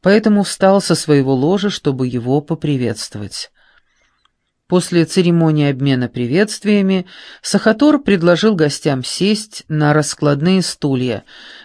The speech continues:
которые принес другой слуга, в то время как девушка, очевидно, тоже служанка,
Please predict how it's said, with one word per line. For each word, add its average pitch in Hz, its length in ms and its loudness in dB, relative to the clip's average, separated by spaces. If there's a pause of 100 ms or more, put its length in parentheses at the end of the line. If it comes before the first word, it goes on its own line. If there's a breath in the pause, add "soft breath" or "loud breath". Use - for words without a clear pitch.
которые 269 400 4
принес 190 380 2
другой 156 440 2
слуга, 127 480 -4
в - 80 -8
то 151 120 0
время 139 280 -2
как 131 220 -4
девушка, 185 460 -2
очевидно, 180 540 -2
тоже 147 360 -2
служанка, 202 760 0